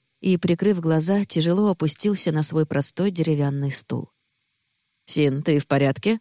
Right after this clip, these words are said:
озвучил общий вопрос Келфер. Голос его звучал немного испуганно. Ингарт вообще не мог вспомнить, чтобы Син когда-либо выглядел так плохо. Ему было страшно представить, что могло так измотать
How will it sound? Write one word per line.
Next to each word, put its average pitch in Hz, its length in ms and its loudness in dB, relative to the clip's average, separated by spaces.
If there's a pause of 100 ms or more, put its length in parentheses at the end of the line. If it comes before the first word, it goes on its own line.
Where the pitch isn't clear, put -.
(400)
озвучил 151 560 0
общий 143 280 -2
вопрос 147 340 0
Келфер. 127 460 -4 (640)
Голос 147 400 0
его 175 180 0
звучал 156 360 2
немного 165 360 2
испуганно. 135 580 -2 (560)
Ингарт 196 380 2
вообще 170 360 0
не 160 100 2
мог 139 220 0
вспомнить, 165 420 0
чтобы 135 280 -2
Син 185 300 -2
когда-либо 147 540 0
выглядел 147 420 0
так 143 240 -2
плохо. 170 400 0 (720)
Ему 170 400 0
было 165 200 2
страшно 143 540 -2
представить, 127 640 -2 (280)
что - 340 0
могло 151 380 2
так 135 160 -2
измотать 135 640 0